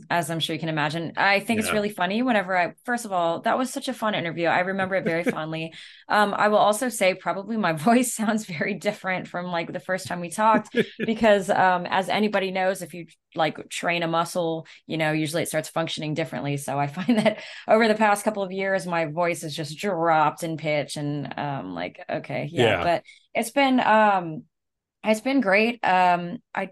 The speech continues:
Speaker 1: don't remember. Yeah, two years ago, I think I probably had already, I don't know if I had already been married or I was about to be married, but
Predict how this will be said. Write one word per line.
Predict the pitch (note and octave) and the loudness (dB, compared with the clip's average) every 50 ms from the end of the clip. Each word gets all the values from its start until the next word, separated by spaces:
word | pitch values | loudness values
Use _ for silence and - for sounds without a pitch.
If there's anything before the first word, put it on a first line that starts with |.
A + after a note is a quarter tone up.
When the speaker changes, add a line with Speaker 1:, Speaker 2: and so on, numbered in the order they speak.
| _ _ | _ _
Speaker 1:
don't | - A#3+ B3+ C4 | 0 0 0 0
remember. | - A#3 A3+ A3 A3 - - | 0 0 0 0 0 -2 -2
Yeah, | - A3 F#3 D#3+ | -2 0 0 0
two | D#3+ - - | -2 -2 -4
years | B3+ C4 C4 B3 A3+ | -2 -2 0 -2 0
ago, | A3+ G#3+ F#3 | 0 2 2
I | - F#3 | 2 0
think | - - E4 F#4 F4+ - - - - - - - - - | -2 -4 -10 -10 -10 -16 -20 -20 -20 -20 -20 -20 -8 -8
I | - | -2
probably | - C#4+ D4 C#4+ C#4 A#3 B3+ A#3 A3 | 0 0 0 0 0 -2 0 0 2
had | G#3+ G#3 F#3+ | 4 4 4
already, | - - F3 F#3 G3 G3+ G3 F#3+ | 6 6 6 4 2 0 0 0
I | - | 0
don't | G3+ G3+ | 0 2
know | F#3+ F3+ | 0 0
if | E3+ | 0
I | F3 | 0
had | E3+ D#3+ D3+ | -2 0 0
already | - - D#3+ G3 A3 | 0 0 0 0 0
been | G#3+ A3+ A3+ A3+ | 0 -2 -4 -2
married | A3+ A3 A3+ A3+ A3 G#3 | -2 -4 -4 -4 -4 -2
or | F3+ - | -2 -2
I | |
was | - D#3+ | -4 -4
about | D#3+ - F#3+ F#3+ | -4 -6 -6 -6
to | - - | -6 -8
be | F#3+ F#3+ | -8 -6
married, | F3+ F3+ F3 F3+ F3+ F#3 F3+ | -4 -2 -2 -2 -2 -2 0
but | E3+ E3 D#3+ - | 2 0 0 0